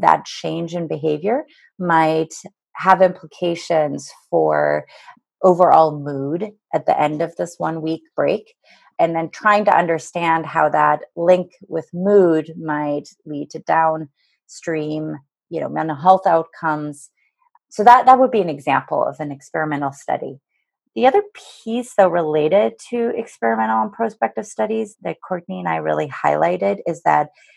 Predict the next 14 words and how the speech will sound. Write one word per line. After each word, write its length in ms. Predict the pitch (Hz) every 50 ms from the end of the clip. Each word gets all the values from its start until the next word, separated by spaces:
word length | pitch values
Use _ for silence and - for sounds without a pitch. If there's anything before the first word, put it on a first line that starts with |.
| _ _ _
we 80 | 196
also 160 | 202 220 - 269
have 140 | 269 269
to 80 | - 247
move 340 | 208 180 160 160 160 170 175 _
beyond 380 | - 170 160 156 151 151 147 -
self-report 640 | - 151 139 - - - 135 - - - 131 127 -
studies. 540 | - - - - - - - - - - _ _ _ _ _ _ _ -
And 280 | 196 180 175 175 180 180
we 60 | 185
have 160 | 196 196 196
to 180 | - 190 175 160
start 400 | - - - 185 196 196 196 -
to 260 | 196 180 170 165 160